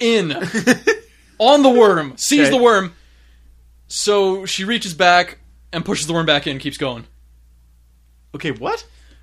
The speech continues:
Speaker 1: Now, see, people are like, "Ew, that's fucking gross." Pinworms, man, pinworms are fucking nasty. So pinworms you get from eating, you know, like, uncooked food. You
Speaker 2: Okay.
Speaker 1: get 'em from eating, uh, uh,
Speaker 2: Is it something you take medicine to deal with, I guess?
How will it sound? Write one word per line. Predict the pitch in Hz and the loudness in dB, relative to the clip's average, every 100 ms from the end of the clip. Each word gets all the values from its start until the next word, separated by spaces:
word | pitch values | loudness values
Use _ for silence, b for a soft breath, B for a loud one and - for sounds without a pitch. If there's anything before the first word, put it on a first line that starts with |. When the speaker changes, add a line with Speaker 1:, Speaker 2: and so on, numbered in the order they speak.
| - | -8
Speaker 1:
Now, | 170 | -4
see, | 196 | -4
people | 170 247 285 | -4 -4 0
are | 269 | 2
like, | 202 170 - _ _ _ _ _ - | 2 0 -8 _ _ _ _ _ -8
"Ew, | 220 196 | -2 0
that's | 147 - | -2 -4
fucking | 202 170 | -6 -6
gross." | 151 139 135 | -6 -6 -6
Pinworms, | - 170 175 170 165 | -10 -12 -10 -10 -10
man, | 170 170 165 165 | -8 -8 -8 -12
pinworms | 156 165 160 143 | -12 -12 -10 -10
are | |
fucking | 139 147 143 131 | -12 -14 -14 -14
nasty. | 123 120 - 127 b b | -14 -16 -18 -20 b b
So | 175 | -12
pinworms | 170 220 214 165 | -8 -6 -6 -8
you | 160 | -6
get | 156 | -6
from | 160 143 | -6 -12
eating, | 143 139 135 | -8 -8 -8
you | 127 | -8
know, | 120 123 | -10 -10
like, | 123 123 120 | -12 -14 -14
uncooked | 120 127 147 | -14 -12 -12
food. | - 220 127 | -10 -10 -8
You | 123 | -8
Speaker 2:
Okay. | 135 | -6
Speaker 1:
get | 143 | -6
'em | 139 | -6
from | 143 143 | -6 -8
eating, | 135 135 127 | -8 -10 -10
uh, | 123 123 120 b b b _ | -10 -10 -14 b b b _
uh, | 127 | -6
Speaker 2:
Is | 135 | -4
it | 127 | -2
something | 170 160 | -4 -4
you | 147 | -4
take | 156 139 - 123 123 | -4 -4 -6 -18 -6
medicine | 135 135 147 135 | -4 -4 -6 -8
to | 131 | -12
deal | 123 135 | -8 -6
with, | 135 139 | -6 -8
I | 139 | -10
guess? | 143 143 | -12 -16